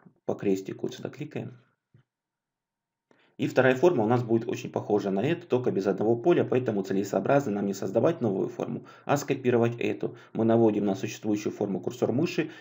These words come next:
и кликаем "Дублировать". Тут видите, тут можно менять,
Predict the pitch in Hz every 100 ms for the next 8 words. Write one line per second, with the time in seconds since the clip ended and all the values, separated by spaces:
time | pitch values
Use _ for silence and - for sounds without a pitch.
0 | - - 113 131 135 110 98 101 98 -
1 | - - _ _ _ _ _ _ _ _
2 | _ - _ _ _ _ _ _ _ -
3 | 123 139 127 - 104 107 98 98 101 123
4 | 156 151